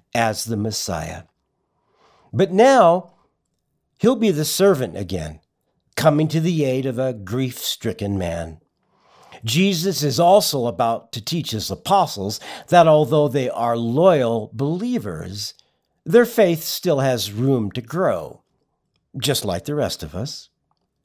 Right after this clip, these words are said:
A man asks for his son to be cured of a seizure disorder. The apostles have just failed at curing him. The Gospel of Mark describes it this way, with the father of the boy speaking,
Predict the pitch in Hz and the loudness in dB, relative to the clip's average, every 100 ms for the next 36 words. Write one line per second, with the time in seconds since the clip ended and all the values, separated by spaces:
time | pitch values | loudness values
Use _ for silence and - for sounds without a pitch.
0 | - 143 127 220 277 277 196 123 127 107 | -4 -2 2 4 6 6 2 0 2 0
1 | 123 - 143 135 151 147 - 220 160 117 | -2 -6 -4 -2 -2 -4 -4 2 2 2
2 | 120 117 127 - - 247 143 113 123 127 | -2 -4 -4 -6 -6 -2 0 0 -2 -4
3 | 131 135 151 156 - 147 110 104 98 85 | -2 -2 -2 -4 -2 -2 -2 -4 -6 -4
4 | 92 95 82 80 110 156 156 _ _ _ | -8 -6 -6 -6 -8 -10 -12 _ _ _
5 | _ _ _ _ _ _ _ _ - 110 | _ _ _ _ _ _ _ _ -10 -2
6 | 143 135 135 226 247 - 151 156 - 143 | 0 0 2 6 6 4 -2 -2 -2 -2
7 | 139 127 - - 104 107 196 180 - - | -2 -6 -14 -14 -8 0 0 -2 -8 -10
8 | - 269 294 143 92 - 92 92 _ - | 0 2 2 0 -2 -8 -12 -12 _ -8
9 | 98 82 90 82 98 180 _ _ _ _ | -6 -4 -4 -4 -4 -6 _ _ _ _
10 | _ _ _ _ - 185 262 285 277 262 | _ _ _ _ -2 4 6 6 4 2
11 | 220 160 180 190 - 135 - 156 139 104 | 2 4 4 4 2 -6 0 0 0 -2
12 | 117 - - 135 170 - 98 92 113 120 | -8 -8 -8 -2 -2 -2 -4 -4 -2 -4
13 | 104 113 165 160 127 123 92 113 104 101 | -4 0 4 4 4 -2 -4 -6 -4 -4
14 | 92 - 90 - 98 98 | -6 -8 -8 -6 -8 -8